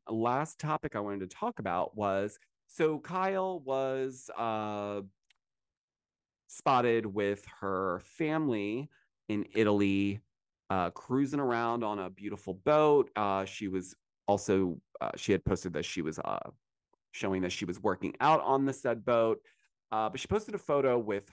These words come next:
her daughters, and Mauricio was obviously in the photo as well. And a lot of people were like, "This is so confusing, you know, like, thought you guys were s-, like, separated, and what's going on over here with Morgan?" Listen,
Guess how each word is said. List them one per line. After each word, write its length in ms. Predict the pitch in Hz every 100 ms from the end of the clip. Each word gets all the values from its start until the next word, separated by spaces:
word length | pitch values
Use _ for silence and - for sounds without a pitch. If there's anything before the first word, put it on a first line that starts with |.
| -
her 340 | 90 85 60
daughters, 640 | 110 147 147 139 131 131 - -
and 360 | 110 107 104 101
Mauricio 460 | 98 90 95 92
was 140 | 92 73
obviously 520 | 87 87 90 73 -
in 280 | 95 85 71 -
the 60 | 85
photo 300 | 92 80 69
as 160 | -
well. 280 | - 143 139
And 80 | 110
a 40 |
lot 160 | 127 156
of 80 | 151
people 280 | 143 - 110
were 140 | 101
like, 260 | 95 85 -
"This 160 | 180
is 120 | 202 175
so 180 | 160
confusing, 760 | 160 156 151 156 156 113 92 90
you 80 | 92
know, 200 | 104 104
like, 240 | 101 95 _ _ _ _ _ _ _
thought 160 | 143
you 60 | 156
guys 160 | 151 147
were 60 |
s-, 220 | 139 - -
like, 180 | 131 135
separated, 720 | - 143 139 110 101 98 92
and 280 | 90 90 90
what's 160 | 127
going 200 | - 147
on 140 | 143 147
over 140 | 135
here 180 | 131 135
with 160 | 127 127
Morgan?" 520 | 127 123 98 69 60
Listen, 420 | 123 - 58 50